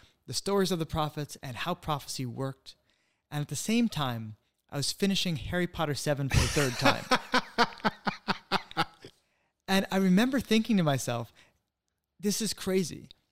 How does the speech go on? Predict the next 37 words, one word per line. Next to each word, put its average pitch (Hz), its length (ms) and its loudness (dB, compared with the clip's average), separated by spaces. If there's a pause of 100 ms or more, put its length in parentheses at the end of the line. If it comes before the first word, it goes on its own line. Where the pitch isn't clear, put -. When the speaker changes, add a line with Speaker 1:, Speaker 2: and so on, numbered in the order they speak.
Speaker 1:
Like, 160 280 -4
if - 180 -8 (140)
Hogwarts 226 520 2
really 190 220 2
existed, 135 580 -4 (320)
people 208 280 2
would 185 120 2
be 175 120 0
breaking 190 580 -2 (300)
down 165 320 0
the 156 80 -2
doors 143 440 0
to - 80 -6
get 147 240 0
in 147 160 0
and 127 160 -2
try 147 200 -2
to 143 40 -2
learn 139 240 0
what 135 140 -2
they, 131 140 -2
they 127 300 -6
Speaker 2:
Mm-hmm. 110 340 0
Speaker 1:
had 147 160 -4
to 131 60 -4
teach. - 520 -10 (360)
And 151 120 -4
here 269 200 -4
we've 254 160 -6
got 196 160 -4
this 175 120 -4
whole 226 340 -6
incredibly 185 640 -4
magical 151 640 -4
realm 147 320 -2
of 131 120 -10
Judaism 131 600 -4